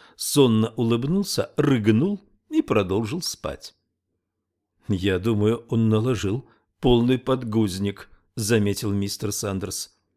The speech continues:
«Да, кладет без передышки. Добрый Литл Уолтер». Уолтер очень милое, старомодное имя. Говорить, что первое имя мальчика Литл,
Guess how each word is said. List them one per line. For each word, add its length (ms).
«Да, 640
кладет 680
без 300
передышки. 680
Добрый 580
Литл 500
Уолтер». 640
Уолтер 480
очень 280
милое, 500
старомодное 880
имя. 440
Говорить, 480
что 220
первое 460
имя 340
мальчика 520
Литл, 520